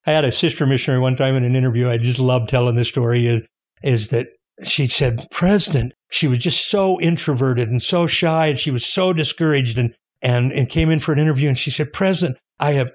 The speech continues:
always wanted to go on a mission. I just didn't know that I was gonna have to talk to people." <laughs> And, and I think that was one of the things that I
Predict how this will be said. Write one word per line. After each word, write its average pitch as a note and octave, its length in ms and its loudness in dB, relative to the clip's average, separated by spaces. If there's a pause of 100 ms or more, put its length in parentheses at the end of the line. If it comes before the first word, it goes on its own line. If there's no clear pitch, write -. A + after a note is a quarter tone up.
(120)
always F#3 580 2
wanted D#3 440 0
to E3 60 0
go E3+ 220 0
on E3 180 2
a D3+ 60 2
mission. D3 480 2 (220)
I D3+ 100 0
just E3+ 240 -2
didn't D#3 300 2
know D#3+ 220 2
that D3 100 0
I C#3 80 2
was B2+ 140 0
gonna C#3 160 0
have C3+ 200 0
to B2 80 -14
talk F3+ 300 -4
to - 80 -2
people." A2 420 -2 (300)
<laughs> A#3 100 0 (640)
And, A#3 800 -2 (720)
and F#3+ 120 0
I F3 100 0
think A3 260 0
that G3 220 0
was D#3 160 0
one E3+ 200 0
of D#3 60 0
the C#3+ 80 -2
things E3 340 0
that C#3 140 0
I B2+ 300 -2